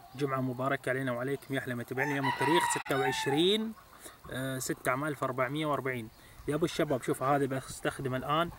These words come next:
خلطة ولد الشرقية. ش-، كثير يسألون حق الأفراس. طبعًا هذه جدًا ممتازة حق الأفراس خصوصًا إذا كانت ترضع أو حامل. ممتازة جدًا هذه البذور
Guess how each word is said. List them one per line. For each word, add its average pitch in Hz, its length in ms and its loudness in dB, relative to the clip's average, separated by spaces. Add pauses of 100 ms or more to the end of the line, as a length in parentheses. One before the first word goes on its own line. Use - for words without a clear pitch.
(300)
خلطة 147 420 0
ولد 135 100 0
الشرقية. 147 520 2
ش-، - 120 -4 (380)
كثير 214 280 2
يسألون 180 400 2
حق - 100 -2
الأفراس. 139 720 2 (360)
طبعًا 139 260 2
هذه 143 200 2
جدًا 160 260 0
ممتازة 147 720 2
حق - 200 -6
الأفراس 139 600 2
خصوصًا 170 640 2 (480)
إذا 135 140 4
كانت 151 380 6 (100)
ترضع 170 440 8 (560)
أو 240 380 12 (280)
حامل. 131 500 8
ممتازة 180 420 8
جدًا 175 440 6
هذه 160 80 6
البذور 170 480 8